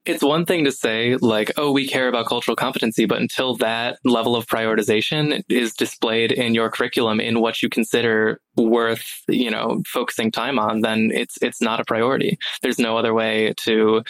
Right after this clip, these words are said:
um, I mean, and especially a lot of, a lot of, um, the stuff that I have been able to do, just being a student and running a student organization, is, like, these are all voluntary things. All of my peer education events for my nisla chapter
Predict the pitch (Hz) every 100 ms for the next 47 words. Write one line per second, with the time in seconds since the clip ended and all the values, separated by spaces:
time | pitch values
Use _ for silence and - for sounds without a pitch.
0 | - - - 139 127 135 131 131 143 139
1 | - 196 151 120 117 120 165 170 131 -
2 | 120 135 143 123 120 113 110 113 - 127
3 | 120 110 117 120 123 117 113 - - -
4 | - 120 117 120 131 113 104 107 107 107
5 | 107 117 - 127 - 123 113 110 - -
6 | 117 117 110 113 117 110 113 113 110 110
7 | - 120 113 117 107 104 110 135 - 110
8 | 110 117 - - - 131 127 127 110 -
9 | 127 113 107 - _ _ - - 240 233
10 | 175 160 160 151 147 120 143 - - -
11 | - 143 175 165 151 - 143 131 - 120
12 | 135 156 156 165 - - 123 131 117 110
13 | - 156 180 180 196 196